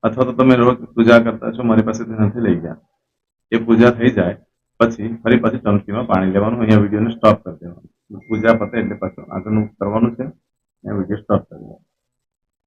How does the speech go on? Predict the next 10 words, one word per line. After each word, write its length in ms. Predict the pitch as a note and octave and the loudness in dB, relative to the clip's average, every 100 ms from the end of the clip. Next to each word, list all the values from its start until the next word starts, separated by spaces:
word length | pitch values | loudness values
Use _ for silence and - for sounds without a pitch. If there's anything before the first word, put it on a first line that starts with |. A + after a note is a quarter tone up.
| _ G#2+ | _ -10
અને 80 | |
પૂજા 300 | G2 G#2+ A#2 | -4 2 4
પતે 180 | A#2 A2+ | 4 0
એટલે 140 | G2 G#2 | -2 2
બોલવાનું 360 | A#2 A2+ A#2 | 6 6 4
છે, 240 | - - _ _ _ G2 | -4 -20 _ _ _ 0
"વિષ્ણવે, 720 | B2+ - - B2 B2 B2+ B2+ _ _ _ _ | 2 2 0 4 4 4 0 _ _ _ _
વિષ્ણવે, 680 | G#2+ D3+ - A#2+ A#2+ B2 B2 - _ _ _ _ | 2 2 2 0 4 4 2 -4 _ _ _ _
વિષ્ણવે 680 | G#2 C3+ - A#2+ A#2+ B2 B2 _ _ _ - | 0 0 2 2 6 6 2 _ _ _ 0
નમો 540 | A#2+ A#2+ B2 B2 - | 4 4 4 0 -10